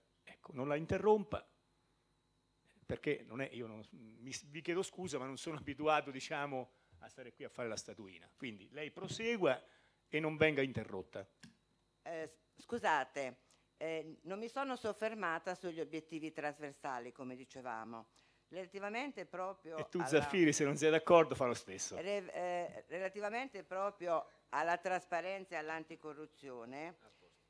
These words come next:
Speaker 2: c'è un obiettivo trasversale comune a tutte le strutture che serve, sì, che, che è,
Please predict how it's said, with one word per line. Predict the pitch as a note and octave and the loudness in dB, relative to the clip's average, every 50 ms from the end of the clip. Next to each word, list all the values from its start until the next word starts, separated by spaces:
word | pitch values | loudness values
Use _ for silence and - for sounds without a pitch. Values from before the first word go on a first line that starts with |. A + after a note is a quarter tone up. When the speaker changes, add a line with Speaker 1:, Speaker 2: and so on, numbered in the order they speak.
| _ | _
Speaker 2:
c'è | _ - G#3+ A3+ | _ -10 -8 -8
un | A3+ G3+ G3 | -6 -8 -8
obiettivo | F#3+ E3 E3 G3 F#3+ F#3+ - _ - B3 B3 A#3 G#3+ F3 E3 D#3 D#3 | -10 -10 -10 -10 -10 -10 -12 _ -10 -10 -8 -8 -8 -4 -2 -2 -2
trasversale | - - F3 F3 E3 D3 D#3 F3 E3 - - _ _ - G#3 G3+ F#3+ F3 D#3+ D3 C#3 C#3+ C3+ - | -2 -2 -2 -2 -2 -2 -4 -8 -8 -8 -14 _ _ -2 0 2 2 2 0 -2 -4 -8 -10 -10
comune | - D#3 D3+ F3+ F#3+ F#3+ F3+ E3 | -10 -8 -6 -6 -6 -6 -8 -8
a | |
tutte | D#3 - F#3 E3 - - | -10 -12 -16 -16 -14 -12
le | D#3+ D3 D3 | -12 -12 -12
strutture | - _ F3 G3 A3 - _ F#3+ F3 E3 D#3+ E3 G3 A3 A3 - _ _ _ _ _ _ | -14 _ -16 -16 -16 -14 _ -12 -10 -8 -8 -8 -10 -12 -12 -16 _ _ _ _ _ _
che | - A3 A#3 | -8 -8 -8
serve, | A3+ - G#3+ F#3+ F3 E3+ D#3+ D#3+ E3+ F#3+ G3 - - _ _ _ _ _ | -4 -4 -4 -4 -4 -6 -8 -12 -14 -16 -16 -16 -20 _ _ _ _ _
sì, | - E3+ - | -18 -18 -14
che, | _ D#3 D3 - | _ -14 -14 -12
che | - G3 G3 | -12 -10 -8
è, | F#3 E3 D#3+ D3+ | -6 -6 -6 -8